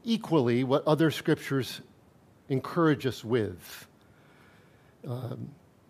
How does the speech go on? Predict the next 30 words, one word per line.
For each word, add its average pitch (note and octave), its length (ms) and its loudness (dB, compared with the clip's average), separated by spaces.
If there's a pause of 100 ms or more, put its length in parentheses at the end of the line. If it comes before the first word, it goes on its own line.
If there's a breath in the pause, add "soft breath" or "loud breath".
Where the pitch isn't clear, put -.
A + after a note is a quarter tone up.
(640)
so D#3 420 6 (140)
when D3 180 4
I G#3+ 160 4
say B2 460 4
that, A2+ 400 0
uh, B2 400 0
a B2 60 -4
person, C3 680 0 (340 soft breath)
is A#2+ 120 -4
there C#3+ 80 2
something A3 460 4
that D3+ 120 6
I D3 160 6
can C3 220 0
do A#2 360 2
that B2+ 140 -2
would B2 160 -2
cause E3+ 320 0
me C#3+ 140 2
to B2 80 0
fall C#3+ 340 2
away B2 300 2
in G#2 100 0
the G#2 80 -2
future - 520 -8 (840)
and C#3 140 0
to C#3+ 80 -4
fall C3+ 300 2
short E3+ 480 2
of G#2 500 -2